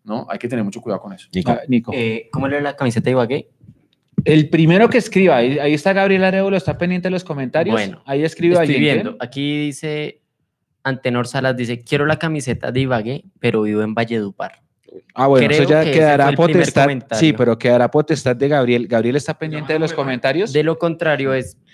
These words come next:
Speaker 4: eh, Bad Boy puso, "Mándenla de Ibagué, pago el envío". Entonces, esos fueron los dos, los dos primeros, Antenor Salas y Bad Boy.
Speaker 3: Listo, ahí
Speaker 4: Entonces,
Speaker 3: está Gabriel pendiente,
Speaker 4: que
Speaker 3: él,
Speaker 4: Gabriel
Speaker 3: él, él, él definirá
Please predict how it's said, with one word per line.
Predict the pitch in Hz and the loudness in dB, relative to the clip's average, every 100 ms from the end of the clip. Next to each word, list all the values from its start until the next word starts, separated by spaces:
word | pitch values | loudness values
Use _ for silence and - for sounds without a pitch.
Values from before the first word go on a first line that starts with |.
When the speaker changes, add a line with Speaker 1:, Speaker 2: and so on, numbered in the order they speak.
| _ - - | _ -20 -6
Speaker 4:
eh, | 131 120 | -4 -2
Bad | 117 117 | -2 -4
Boy | 113 127 | -2 -4
puso, | 123 127 113 120 | -4 -8 -6 -4
"Mándenla | 123 127 131 135 | -2 -2 -2 -2
de | 139 | -2
Ibagué, | 120 110 107 - _ | -2 -4 -8 -12 _
pago | - 101 104 | -6 -6 -6
el | 101 | -8
envío". | 101 104 - _ _ _ _ _ _ - | -10 -12 -14 _ _ _ _ _ _ -6
Entonces, | 123 117 113 - - | -4 -4 -6 -8 -10
esos | 127 127 | -8 -4
fueron | 147 151 | -4 -2
los | 151 | -2
dos, | 123 110 - _ | 0 -4 -6 _
los | 120 107 | -4 -2
dos | 110 | -2
primeros, | - 131 123 98 - - - | -4 -4 -4 -6 -10 -12 -6
Antenor | 113 107 110 117 120 | -4 -4 -2 -2 -4
Salas | 156 147 170 175 _ _ | -4 -4 -4 -8 _ _
y | 120 110 | -4 -4
Bad | - 107 107 | -2 -4 -4
Boy. | 110 104 98 _ _ - | -4 -4 -4 _ _ 0
Speaker 3:
Listo, | 113 110 95 - | 0 2 -2 0
ahí | 120 | 2
Speaker 4:
Entonces, | 131 | 2
Speaker 3:
está | - 180 | 2 2
Gabriel | 180 180 180 | 4 2 2
pendiente, | 180 175 160 139 | 2 4 4 4
Speaker 4:
que | |
Speaker 3:
él, | 135 143 139 | 2 4 4
Speaker 4:
Gabriel | 131 139 | 4 2
Speaker 3:
él, | 143 | 2
él, | 139 143 139 | -2 -2 -2
él | 135 | 0
definirá | 147 156 175 160 131 123 127 | 0 0 0 -2 2 2 0